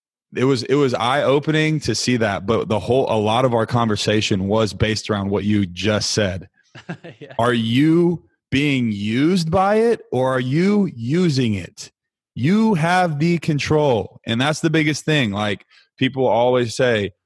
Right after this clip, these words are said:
Speaker 1: "Social media is so addicting. Um, I feel depressed or anxious or have A D H D because of this phone," or whatever it may be. Guess what?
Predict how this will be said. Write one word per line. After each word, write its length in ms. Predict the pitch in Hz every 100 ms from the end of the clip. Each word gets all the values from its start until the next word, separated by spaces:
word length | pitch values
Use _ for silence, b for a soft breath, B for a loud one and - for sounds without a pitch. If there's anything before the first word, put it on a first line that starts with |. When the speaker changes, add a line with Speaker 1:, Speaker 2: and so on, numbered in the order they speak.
| _ -
Speaker 1:
"Social 320 | 117 117 120
media 220 | 123 120
is 80 | 113
so 200 | 123 113
addicting. 560 | 113 139 - 113 101 -
Um, 360 | 117 120 104 -
I 140 | - 104
feel 260 | - 110
depressed 760 | 101 98 - 107 107 107 - -
or 240 | 104 101 -
anxious 720 | 110 107 98 110 104 101 - -
or 240 | 101 98
have 220 | 101 104
A 160 | 95 95
D 140 | 98
H 200 | 95 -
D 140 | 104 98
because 320 | 95 98 95
of 60 |
this 140 | 82 -
phone," 440 | - 104 104 101 - b b b b
or 200 | - 95
whatever 420 | 104 131 117 113
it 80 | 104
may 180 | 104 98
be. 280 | 104 92 - _ _ -
Guess 240 | 110 -
what? 280 | 104 98